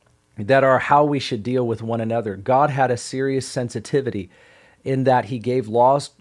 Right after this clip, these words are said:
for his people and how to treat debts of one another.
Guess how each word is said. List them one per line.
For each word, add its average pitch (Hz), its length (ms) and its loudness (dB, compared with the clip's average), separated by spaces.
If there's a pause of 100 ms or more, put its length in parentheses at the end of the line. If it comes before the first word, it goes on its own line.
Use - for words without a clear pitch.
(100)
for 110 220 -6
his 143 200 -2
people 104 600 -10 (260)
and 110 80 -20
how 131 200 -2
to 123 100 0
treat 104 360 -8
debts 104 300 -4
of 104 140 -10
one 107 140 -4
another. 104 440 -8